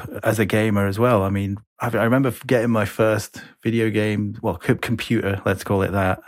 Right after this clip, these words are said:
I was born in the U K and we had a, it was a Z X Spectrum. It was this small rubber keyed sort of computer with forty-eight K memory in it. And the, you know, we, the same thing everybody does.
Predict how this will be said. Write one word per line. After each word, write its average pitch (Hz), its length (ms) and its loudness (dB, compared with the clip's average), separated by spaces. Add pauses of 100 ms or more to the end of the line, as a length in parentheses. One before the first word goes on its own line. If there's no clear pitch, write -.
(140)
I 95 60 2
was 98 160 0
born 107 220 0
in 98 80 0
the 98 80 0
U 95 140 0
K 98 300 -2
and 98 140 -2
we 95 80 0
had 95 240 0
a, - 480 -4
it 113 60 -8
was 107 160 -6
a 98 100 -4
Z 104 160 -2
X 107 320 2
Spectrum. 98 600 0 (160)
It 101 100 -4
was 95 100 -8
this 101 400 -8
small 110 640 0 (300)
rubber 110 280 0
keyed 104 440 -2 (300)
sort 101 180 2
of 98 80 -2
computer 101 500 0
with 101 160 -2
forty-eight 107 640 0
K 101 320 2
memory 104 400 0
in 95 80 0
it. 104 220 -4 (460)
And 104 440 -2 (300)
the, 113 140 0
you 104 100 -2
know, 101 160 0
we, 104 280 -2 (280)
the 117 140 -6
same 127 220 4
thing 117 180 4
everybody 107 340 2
does. 98 380 -2